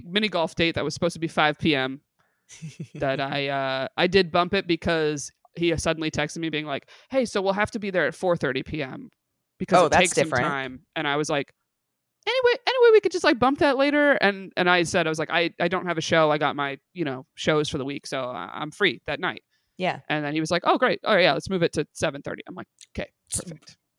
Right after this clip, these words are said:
Speaker 2: Great.
Speaker 1: Perfect.
Speaker 2: We don't need to have a four thirty P M date.
Speaker 1: No. No, we do not. Uh, yeah. So, anyway,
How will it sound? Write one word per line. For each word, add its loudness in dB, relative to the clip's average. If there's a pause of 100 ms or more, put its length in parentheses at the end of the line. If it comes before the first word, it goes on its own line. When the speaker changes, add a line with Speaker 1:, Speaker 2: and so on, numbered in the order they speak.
(160)
Speaker 2:
Great. -6 (540)
Speaker 1:
Perfect. -8
Speaker 2:
We 2
don't 6
need 2
to 2
have 0
a 2
four -2
thirty -2
P -10
M -12
date. -10 (760)
Speaker 1:
No. -6 (440)
No, 0
we 4
do -2
not. -12 (260)
Uh, -4 (640)
yeah. -8 (280)
So, -12 (480)
anyway, -8